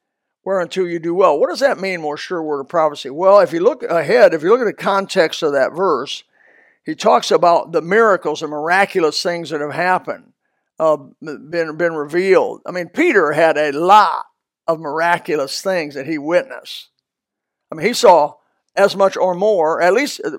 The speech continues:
J-, Peter, James, and John. They were in on everything.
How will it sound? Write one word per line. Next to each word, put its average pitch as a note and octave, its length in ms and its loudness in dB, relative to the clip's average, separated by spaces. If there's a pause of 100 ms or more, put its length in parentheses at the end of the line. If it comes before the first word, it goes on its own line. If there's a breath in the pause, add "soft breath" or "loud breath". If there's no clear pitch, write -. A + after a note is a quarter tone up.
J-, - 180 -20
Peter, C4 180 -6
James, E3+ 280 -2
and C#3 80 -14
John. C#3 220 -8 (680 soft breath)
They G#3 100 4
were B3 160 4
in G#3 140 4
on F3+ 120 4
everything. F3 460 0